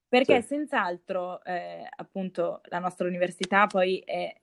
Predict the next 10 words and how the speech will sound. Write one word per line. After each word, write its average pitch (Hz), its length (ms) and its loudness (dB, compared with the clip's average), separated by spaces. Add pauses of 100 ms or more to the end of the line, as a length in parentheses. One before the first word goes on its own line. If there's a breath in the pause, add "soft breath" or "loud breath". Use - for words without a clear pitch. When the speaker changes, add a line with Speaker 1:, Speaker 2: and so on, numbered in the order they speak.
(140)
Speaker 1:
assolutamente 202 760 0
valida 180 680 4
e 190 380 -6
ci - 120 -12
ha 170 80 -6
dato, 202 420 -4
secondo 180 340 -12
me, 190 100 -6
una 202 160 -6
formazione, 233 1080 -2